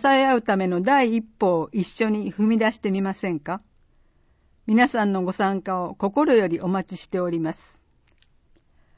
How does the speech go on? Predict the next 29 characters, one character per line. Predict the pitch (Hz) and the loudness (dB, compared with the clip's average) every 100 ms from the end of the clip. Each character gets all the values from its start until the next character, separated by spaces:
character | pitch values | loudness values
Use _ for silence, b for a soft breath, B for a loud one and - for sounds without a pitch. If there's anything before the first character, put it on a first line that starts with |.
| _ - | _ -4
時、 | 202 202 226 - _ _ _ _ - | -2 0 -4 -4 _ _ _ _ -12
十 | 190 262 277 | 0 4 4
一 | 262 | 2
月 | 262 254 254 | 2 2 2
二 | 247 262 220 | 2 2 2
十 | 214 | -2
八 | 160 196 196 | -2 -4 -2
日 | 190 170 175 | -2 -2 -8
金 | - 220 226 | -4 0 2
曜、 | 208 165 156 _ _ _ _ - | 0 -4 -8 _ _ _ _ 0
午 | 247 | 2
後 | 247 220 | 6 4
一 | 202 - | 4 -2
時 | 240 | -2
三 | 196 226 233 | 0 0 0
十 | 226 | -2
分 | 226 - 185 165 | -6 -6 -6 -4
か | 165 | -4
ら | 156 | -6
三 | - 208 180 | -4 -2 -2
時、 | 151 - - _ _ - | -6 -12 -18 _ _ -10
受 | 196 233 | -2 0
付 | 220 - 208 - | 0 -2 -4 0
午 | 214 | 0
後 | 214 180 | 2 0
一 | 160 - 165 | -2 -6 -10
時 | 156 | -10
か | 139 | -12
ら。 | 135 | -14